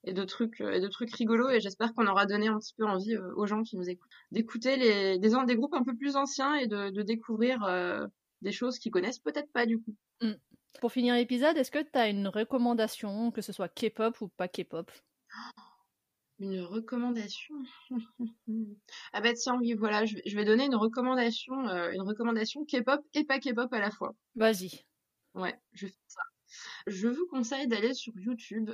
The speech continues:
Speaker 1: et de regarder le live où Changmin de T V X Q reprend la chanson Rusty Nails de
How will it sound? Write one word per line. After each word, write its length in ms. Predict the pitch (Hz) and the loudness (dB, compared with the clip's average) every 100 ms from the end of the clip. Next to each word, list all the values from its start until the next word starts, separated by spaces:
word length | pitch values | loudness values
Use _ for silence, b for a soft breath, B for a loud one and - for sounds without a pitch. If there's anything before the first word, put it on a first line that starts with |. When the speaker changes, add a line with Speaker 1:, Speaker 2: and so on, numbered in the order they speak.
| - | -6
Speaker 1:
et 120 | 208 | -6
de 140 | 180 180 | -4 -4
regarder 800 | 185 254 226 202 196 208 220 - | -2 -2 -2 -2 -2 -2 -4 -6
le 180 | 196 185 | -4 -2
live 560 | 185 208 233 269 233 180 - _ | 2 4 4 4 -2 -6 -8 _
où 160 | 220 185 | -4 -4
Changmin 680 | - 330 302 269 269 277 254 b b b _ | 0 4 6 6 4 2 -2 b b b _
de 140 | 185 | -6
T 220 | 196 - 285 | -6 -2 2
V 220 | 285 254 | 4 4
X 180 | 240 - | 2 -4
Q 200 | - 254 277 - | -4 -4 -4 -6
reprend 440 | 196 226 214 269 | 0 0 0 -2
la 140 | 277 208 | 0 -2
chanson 340 | 226 226 269 | -2 -4 0
Rusty 500 | 247 262 320 - - 254 | 4 4 4 -2 -2 2
Nails 340 | 240 247 214 | 4 2 0
de 160 | 208 | -2